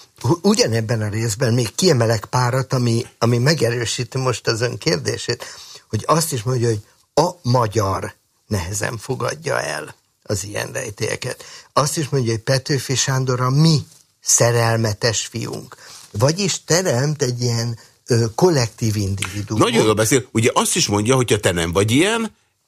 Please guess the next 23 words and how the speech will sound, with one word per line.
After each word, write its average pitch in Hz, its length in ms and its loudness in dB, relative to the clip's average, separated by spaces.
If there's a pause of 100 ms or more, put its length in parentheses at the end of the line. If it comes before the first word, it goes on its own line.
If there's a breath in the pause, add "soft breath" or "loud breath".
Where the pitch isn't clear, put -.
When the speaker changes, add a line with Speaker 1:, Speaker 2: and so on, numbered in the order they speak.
Speaker 2:
esetleg 101 540 0
te 95 100 2
nem 80 180 0
vagy 82 180 2
magyar. 71 440 -2 (2000 soft breath)
Speaker 1:
Ö, 123 180 4 (140)
igen, 156 300 2
bár 110 160 0
szerintem 139 440 0
ez 139 160 2
a 147 60 2
beszéd 110 600 -2 (160)
most 139 440 2
nem 120 180 2
erről 104 380 0
Speaker 2:
Ez 127 120 6
Speaker 1:
szól. 120 200 -2
Speaker 2:
abszolút 131 400 2
nem 117 160 2
erről 117 220 4
szól, 156 320 4
ez 127 160 0
összekovácsol. 87 880 2